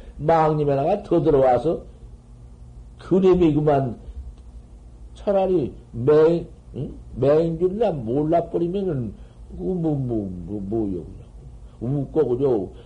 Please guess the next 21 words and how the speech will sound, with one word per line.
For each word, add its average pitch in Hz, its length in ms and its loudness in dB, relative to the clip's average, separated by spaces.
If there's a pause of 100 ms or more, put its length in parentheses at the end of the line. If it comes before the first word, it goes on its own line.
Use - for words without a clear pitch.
(140)
웃을 135 260 0
때 175 80 2
웃고, 131 800 0
썩날 156 380 0
때 147 120 2
썩나고, 143 500 0
싸우고, 160 600 2
그죠? 139 360 2 (220)
뭐, 139 140 -6
지랄할 160 420 2
때 160 140 2
지랄하고 165 480 4
사는데, 147 720 2 (880)
그것저것이다. 131 1000 0 (960)
인생사, 143 600 0
중생사, 123 720 -2 (260)
어서 147 260 0
새끼, 120 440 -6 (300)
이거 117 340 -2
못된 110 580 -2
중생, 110 440 -6